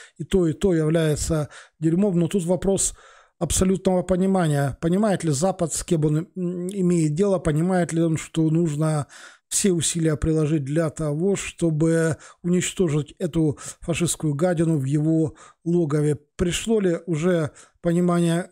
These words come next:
к Западу, по вашему мнению, этого? И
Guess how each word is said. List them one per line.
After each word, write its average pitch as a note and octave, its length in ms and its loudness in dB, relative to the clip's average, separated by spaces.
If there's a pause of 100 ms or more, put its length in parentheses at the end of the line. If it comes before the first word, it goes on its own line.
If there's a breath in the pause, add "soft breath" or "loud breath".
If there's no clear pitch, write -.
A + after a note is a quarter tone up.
к F3 240 -6
Западу, D3+ 480 -2
по D#3 160 -4
вашему D3 320 -2
мнению, D3+ 320 0
этого? D3+ 600 0 (340 soft breath)
И F3 280 2